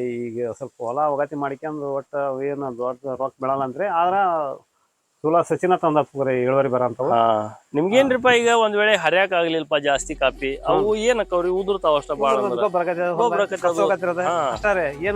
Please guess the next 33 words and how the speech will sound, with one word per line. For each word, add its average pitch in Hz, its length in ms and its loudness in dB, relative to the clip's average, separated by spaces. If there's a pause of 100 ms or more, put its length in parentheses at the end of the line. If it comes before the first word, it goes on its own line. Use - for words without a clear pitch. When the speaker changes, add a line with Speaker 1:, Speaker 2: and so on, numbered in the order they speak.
(140)
Speaker 1:
ನಮ್ಗ 185 180 0
Speaker 2:
ತಲಿ 175 200 2
ಕೆಡ್ಸ್ಕೊಳಂಗಿಲ್ಲ. 180 500 -2
Speaker 1:
ಅಷ್ಟೇ 180 120 6
Speaker 2:
ಎಷ್ಟ್ 226 200 4
Speaker 1:
ರೀ. 254 60 0
Speaker 2:
ನಿಮ್ಗ್ 247 220 -2
ಸಾಧ್ಯ 226 280 0
ಐತಿ 233 140 -4
ಅಷ್ಟ್ 208 260 -2
ಹರ್ಕೊಳೋದು, 175 400 2
Speaker 1:
ಹರ್ಯೋದು, 190 260 4
Speaker 2:
ಮಾರೋದ್ರಿ. 175 420 4
Speaker 1:
ಮಾರೋದು. - 300 -8
ಹಾ, 165 80 0 (120)
ಅದು - 160 -4
Speaker 2:
ನಿಮ್ಗ್ 175 180 2
Speaker 1:
ವರ್ಷ 196 100 2
Speaker 2:
ಎಷ್ಟ್ 208 120 2
Speaker 1:
ಗಂಟ್ಲೆ 214 160 -2
ಇಟ್ರುನು 214 440 -2
ಕೆಡಂತದಲ್ಲ 190 640 -2
ಅಂತ್ರಿ 170 220 -4
ಅದು. 135 80 2
Speaker 2:
ಹಾ, 151 160 4
ಹಾ, 135 260 0
ಅದ 127 220 0
ರೀ. 110 160 -6
Speaker 1:
ಆ, 175 100 -6 (240)
ದೀಪಾವಳಿನ 214 480 -6
ಆತ 214 180 -4
ಬ್ಯಾಸ್ಗಿನೇ 190 400 0
ಬೀಳ್ತೈತ್ರಿ. 156 440 -2